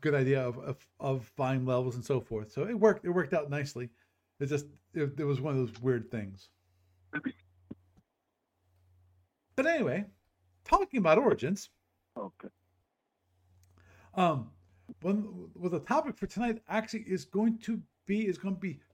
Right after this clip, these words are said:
Speaker 1: tournament ship tactics. We might stick to one, or we might actually visit a, a few of the matchups. Um,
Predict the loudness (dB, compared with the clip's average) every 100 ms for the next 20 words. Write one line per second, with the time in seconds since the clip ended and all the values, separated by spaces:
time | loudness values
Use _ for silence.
0 | _ -6 -4 -2 -2 -4 -8 _ -8 2
1 | 2 2 _ _ _ -4 -2 -4 -2 -4
2 | -4 -12 -14 -14 _ _ _ _ _ -10
3 | -2 -2 -2 -8 -16 -20 -20 -20 -20 _
4 | -20 -20 -20 -20 -4 -4 -4 -12 -6 -2
5 | 2 2 0 -2 -2 0 2 2 2 0
6 | -2 -2 -4 -6 -18 _ -4 -4 2 4
7 | 6 2 0 -4 -4 -8 -10 -18 2 8
8 | 8 8 2 0 -2 -4 -8 _ _ _
9 | 2 4 4 0